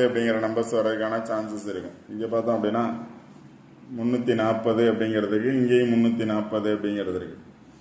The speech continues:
So, அதனால நானூத்தி ஐம்பது, இருநூத்தி ஐம்பது, முன்னூத்தி நாப்பது அப்படிங்கிறது ஜீரோ பேஸ் பண்ணி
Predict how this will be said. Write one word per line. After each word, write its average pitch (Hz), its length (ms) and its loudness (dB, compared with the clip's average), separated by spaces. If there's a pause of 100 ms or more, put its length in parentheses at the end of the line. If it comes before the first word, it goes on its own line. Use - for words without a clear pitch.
(220)
So, - 40 -16 (120)
அதனால 117 260 4 (880)
நானூத்தி 127 460 0
ஐம்பது, 123 280 4 (120)
இருநூத்தி 123 400 2
ஐம்பது, 120 220 2 (120)
முன்னூத்தி 123 340 2 (120)
நாப்பது 117 460 2 (340)
அப்படிங்கிறது 117 460 4 (140)
ஜீரோ 123 180 6 (120)
பேஸ் 113 200 2
பண்ணி 117 140 0